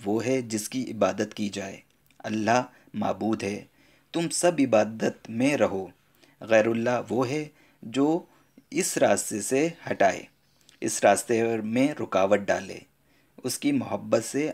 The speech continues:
आपको अलग करे, हटाए, जिस अंदाज से भी करे। अल्लाह करीम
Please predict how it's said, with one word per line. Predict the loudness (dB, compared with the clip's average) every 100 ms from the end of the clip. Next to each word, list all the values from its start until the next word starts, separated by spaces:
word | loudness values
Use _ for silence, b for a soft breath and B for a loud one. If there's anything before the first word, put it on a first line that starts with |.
| -4
आपको | -6 -4 -4
अलग | -4 0 0 0
करे, | -2 -8 -12 -18 _ b b b b b b
हटाए, | -4 0 0 -2 -10 -18 b b
जिस | -4 0 2
अंदाज | 4 6 4
से | 4 2
भी | 2 0
करे। | -2 -8 -12 -18 _ _ _ _ _ _ _ _ _ B B B B B B
अल्लाह | 2 4 4
करीम | 2 2 0